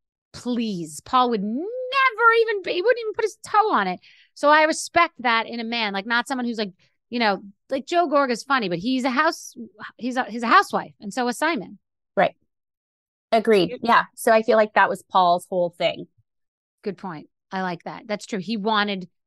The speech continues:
Speaker 1: to be in the spotlight. Okay. Yeah. It's not, it's a turnoff. The men that wanna sit in the chair and be the house husbands, it's, like, a real turnoff. It seems like Teresa's new guy wants to be a house husband too.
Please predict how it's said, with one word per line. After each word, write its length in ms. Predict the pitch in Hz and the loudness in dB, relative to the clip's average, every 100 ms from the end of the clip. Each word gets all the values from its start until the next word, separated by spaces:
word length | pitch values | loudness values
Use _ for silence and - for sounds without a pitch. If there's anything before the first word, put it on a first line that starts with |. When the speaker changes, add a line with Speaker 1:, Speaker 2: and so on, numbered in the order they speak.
| _ _ | _ _
Speaker 1:
to 80 | - | -10
be 160 | 196 202 | -4 -2
in 100 | 185 | -2
the 60 | |
spotlight. 520 | 170 - 180 160 160 - | -6 -4 -4 -4 -12 -8
Okay. 400 | 247 240 208 160 - _ _ _ _ _ _ | -4 -2 -2 -6 -8 _ _ _ _ _ _
Yeah. 300 | 247 262 196 180 | 0 2 0 -4
It's 200 | - 262 | -10 -8
not, 200 | 262 330 | -2 -2
it's 120 | 285 285 | 0 -4
a 40 | |
turnoff. 440 | - 247 220 175 - _ | -2 0 2 0 -4 _
The 120 | 226 254 | -6 0
men 220 | 254 262 | 2 2
that 100 | 254 | 0
wanna 180 | 240 226 | 0 -2
sit 160 | 247 | -6
in 60 | 226 | -8
the 60 | |
chair 280 | 208 233 214 | -4 0 2
and 80 | 208 | 2
be 100 | 196 | 0
the 80 | 202 | 0
house 280 | 196 196 185 | 0 0 -2
husbands, 460 | 202 175 185 180 - | -6 -6 -10 -10 -12
it's, 140 | 202 | -10
like, 120 | 214 | -8
a 60 | 202 | -6
real 240 | 196 202 | -2 -4
turnoff. 320 | 190 208 185 220 | -2 -4 -4 -6
It 100 | - | -6
seems 160 | 269 | -4
like 120 | 247 | -4
Teresa's 400 | - 254 311 294 220 | -4 -4 -4 -4 -4
new 140 | 208 | -2
guy 180 | 202 196 | 0 0
wants 200 | 190 185 | 0 -4
to 60 | |
be 60 | 202 | -8
a 40 | 190 | -4
house 200 | 190 180 | -6 -6
husband 300 | 180 170 165 | -8 -8 -6
too. 300 | 240 185 | -6 -6